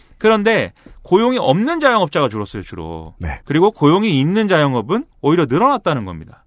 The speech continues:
Speaker 2: 그렇습니다.
Speaker 1: 그러니까 최저임금의 인상의 어떤 그 타격을 받아가지고
Speaker 2: 음.
Speaker 1: 사업주가 막 이렇게, 어, 뭘, 누-, 뭘 해고했다든지 아니면 망해버렸다라면은
Speaker 2: 음.
Speaker 1: 고용이 있는 이제 자영업자가 줄었어야 되는 것이고
Speaker 2: 음.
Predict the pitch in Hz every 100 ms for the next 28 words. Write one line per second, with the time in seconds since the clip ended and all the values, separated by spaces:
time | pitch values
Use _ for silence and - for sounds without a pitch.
0 | - - 120 151 - 104 - - - 247
1 | 220 294 302 277 262 254 233 190 208 226
2 | 214 185 - 185 170 - 247 247 220 156
3 | 156 156 123 110 135 127 90 156 185 220
4 | 226 180 143 127 156 - 139 - 127 98
5 | - - - - 131 123 117 127 120 120
6 | 156 147 220 240 - 170 117 98 123 110
7 | 120 131 107 120 196 202 143 131 110 92
8 | 107 147 90 95 76 - - 240 262 226
9 | 202 226 208 175 160 143 156 151 165 147
10 | 139 151 147 139 123 120 110 107 98 95
11 | 120 113 82 135 85